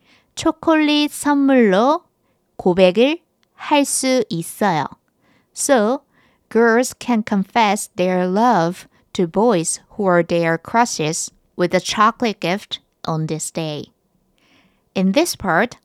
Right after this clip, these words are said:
let's break down the word 짝사랑, crush, which literally means one-sided love. 짝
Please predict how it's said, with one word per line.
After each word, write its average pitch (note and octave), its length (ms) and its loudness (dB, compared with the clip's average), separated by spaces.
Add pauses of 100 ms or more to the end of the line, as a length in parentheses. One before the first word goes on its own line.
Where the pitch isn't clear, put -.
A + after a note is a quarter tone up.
(140)
let's E3+ 240 -4
break D#3+ 320 -6
down F3 280 -2
the E3+ 100 -4
word F#3 460 0 (360)
짝사랑, B3 680 0 (580)
crush, G3+ 640 0 (280)
which - 380 -4 (100)
literally B3 520 4
means B3 400 0 (340)
one-sided E3+ 800 -4
love. F3 440 -6 (1300)
짝 - 400 -2